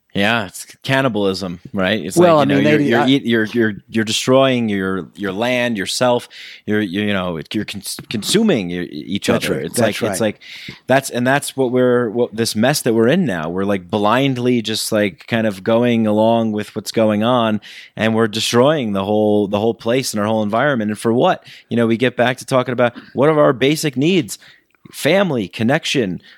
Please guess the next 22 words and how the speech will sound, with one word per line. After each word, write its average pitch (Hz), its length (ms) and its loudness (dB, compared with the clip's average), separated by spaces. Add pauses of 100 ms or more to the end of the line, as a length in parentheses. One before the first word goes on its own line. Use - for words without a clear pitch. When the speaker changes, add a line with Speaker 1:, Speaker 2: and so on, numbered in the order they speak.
(100)
Speaker 1:
learn 131 200 2
how 143 140 2
to 143 80 -2
make 143 240 0
good 143 160 0
decisions, 127 680 -2 (240)
traveling, 139 520 0
seeing 143 300 -2
the 135 60 0
world, 127 480 2
connecting 143 420 -2
with 120 100 -2
other 101 160 0
people, 90 520 -6 (260)
learning 147 420 2
about 98 280 0
things, 90 320 -4
never 143 260 2
stop 101 340 -2
learning 95 200 -2
about 92 260 -4
things, 90 260 -4